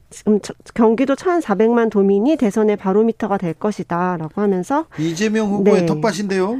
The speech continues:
Speaker 1: 맞습니다. 그러면서 경기도에 온 것은 여기가 경기도 차베스의 본거지이기 때문이다.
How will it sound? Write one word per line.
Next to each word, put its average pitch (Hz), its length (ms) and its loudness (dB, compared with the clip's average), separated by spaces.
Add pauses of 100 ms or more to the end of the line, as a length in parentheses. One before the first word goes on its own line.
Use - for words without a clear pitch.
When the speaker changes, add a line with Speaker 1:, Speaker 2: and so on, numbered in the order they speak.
Speaker 1:
맞습니다. 202 640 0
그러면서 208 640 0
경기도에 247 480 2
온 196 220 2
것은 208 320 0
여기가 185 400 0
경기도 220 500 0
차베스의 320 880 -2
본거지이기 220 960 0
때문이다. 196 680 0